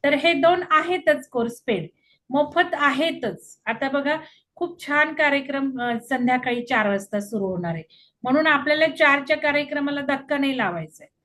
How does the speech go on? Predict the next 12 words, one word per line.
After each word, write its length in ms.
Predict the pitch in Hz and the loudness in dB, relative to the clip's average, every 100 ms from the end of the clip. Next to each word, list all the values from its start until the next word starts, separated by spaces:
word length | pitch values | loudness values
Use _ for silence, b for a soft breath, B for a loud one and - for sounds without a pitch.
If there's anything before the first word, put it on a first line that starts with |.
| _ _ _ _ - | _ _ _ _ -2
चार 400 | 285 277 294 320 | 2 4 6 4
ते 200 | 311 330 | 0 -4
पाच 680 | 330 - 294 277 269 - - 226 | -4 -2 0 0 -2 -6 -16 -12
आपल्याला 480 | 226 254 247 247 | -12 -6 -6 -4
आता 460 | 254 269 226 220 240 | -6 -4 -8 -6 -8
पुस्तक 580 | 240 254 - - 269 262 | -6 -10 -8 -8 -4 0
आपलं 360 | 240 233 240 | 0 0 -2
होतंय, 560 | 247 233 226 220 233 240 | 0 2 0 0 0 0
वेद 420 | 208 233 262 247 | 2 2 2 0
सुरू 300 | 262 262 226 | -2 -2 -6
करतोय 380 | - 208 - 185 | -2 -6 -4 -8
आपण 260 | 170 165 | -8 -10